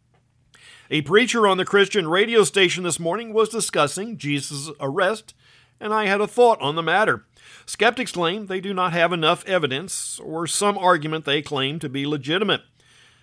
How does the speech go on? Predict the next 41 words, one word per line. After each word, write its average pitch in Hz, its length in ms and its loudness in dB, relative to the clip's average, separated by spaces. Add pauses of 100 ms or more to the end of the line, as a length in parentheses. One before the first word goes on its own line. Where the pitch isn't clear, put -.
(120)
The 202 120 4
simple 254 380 2
fact 190 320 4
is, 147 320 0
often 170 320 -2
no 185 180 4
amount 160 280 2
of 170 120 -2
proof 139 420 -6
will 160 200 -2
move 147 340 -4
a 143 100 -2
skeptic. 160 600 -2 (300)
Go 170 140 -4
back 165 320 0
and 185 200 -4
read 147 220 0
the 139 80 -6
narrative 131 500 -2
of 143 160 -6
events 160 600 -4
in 160 100 -8
the 147 80 -4
Garden 135 320 0
of 113 120 -8
Gethsemane 147 680 -4 (280)
on 127 180 -4
that 127 200 0
night. 120 320 -4 (460)
Jesus 170 360 -6
performed 202 520 0
not 208 240 2
one, 170 380 2
but 208 260 -4
two 294 240 2
miracles 156 580 -2
in 196 140 -10
a 190 60 -6
matter 151 340 2
of 190 80 0
minutes 170 500 -2